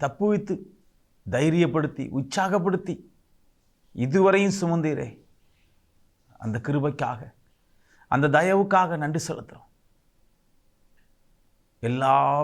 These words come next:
விதமான பாவக்கரைகள், நிந்தைகள், அவமானங்கள், போராட்டங்களை இந்த நிமிஷத்துல நீங்க நீக்கி போட்டுட்டீங்கப்பா. விசேஷமா முதியோர்கள்ல இருந்து சிறு குழந்தை வரையும்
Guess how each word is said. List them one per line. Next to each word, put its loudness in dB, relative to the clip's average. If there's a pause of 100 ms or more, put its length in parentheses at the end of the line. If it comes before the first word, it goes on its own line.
விதமான -4 (920)
பாவக்கரைகள், 0 (680)
நிந்தைகள், 2 (160)
அவமானங்கள், 0 (140)
போராட்டங்களை 0 (1080)
இந்த 2 (120)
நிமிஷத்துல -2
நீங்க -2
நீக்கி -2
போட்டுட்டீங்கப்பா. -2 (1500)
விசேஷமா -2 (920)
முதியோர்கள்ல 2
இருந்து -4 (880)
சிறு 2
குழந்தை 4
வரையும் -8